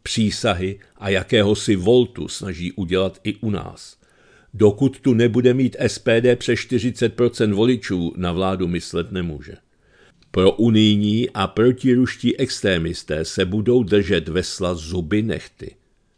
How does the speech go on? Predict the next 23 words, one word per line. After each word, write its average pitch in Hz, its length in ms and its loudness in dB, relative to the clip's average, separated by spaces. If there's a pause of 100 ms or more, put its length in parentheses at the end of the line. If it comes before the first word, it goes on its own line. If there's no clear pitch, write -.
(460)
Pojďte 95 500 2
dát 104 400 0
S - 160 -8
P 92 200 -2
D 92 160 0
hlas. - 380 -8 (240)
Vykašlete 98 680 0
se 104 200 -2
na 101 100 0
maličkosti 92 760 -2
a 90 160 -4
rozpory. 95 480 -8 (440)
A 92 120 -2
jednou 95 540 2
se 90 200 -2
možná 92 440 -2
dočkáte. - 680 -8 (1300)
Stačilo - 560 0
je 151 80 4
černým 143 400 2
koněm 139 380 4
u 110 140 2
voleb 101 500 2